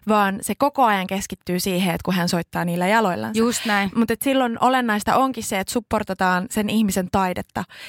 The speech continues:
Speaker 1: ja annetaan jotenkin sille se validaatio, että, että se ei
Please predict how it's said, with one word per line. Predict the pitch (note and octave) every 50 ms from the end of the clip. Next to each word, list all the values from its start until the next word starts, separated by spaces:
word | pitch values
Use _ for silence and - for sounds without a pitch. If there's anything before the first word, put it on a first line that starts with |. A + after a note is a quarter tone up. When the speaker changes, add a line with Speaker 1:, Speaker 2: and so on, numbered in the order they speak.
| - - -
Speaker 1:
ja | G3+ F#3 F3 F3+ G3 - - _ - -
annetaan | G#3+ G#3+ G#3 G#3 - F#3+ F3+ F3+ F3+ - -
jotenkin | G3+ G#3 G3+ G3 G#3+ G3+
sille | - - C4+ C4 B3 G3 F#3
se | F#3+ - - F#3 F3 - G3+ G3+
validaatio, | A3+ G#3+ G#3 G3+ F3 F3 E3+ E3+ - - F3+ E3+ D#3+ -
että, | - F3 F3+ - F#3 F3 E3+ - -
että | F3 E3+ - -
se | A#3 G#3
ei | G#3 G#3+ G#3 -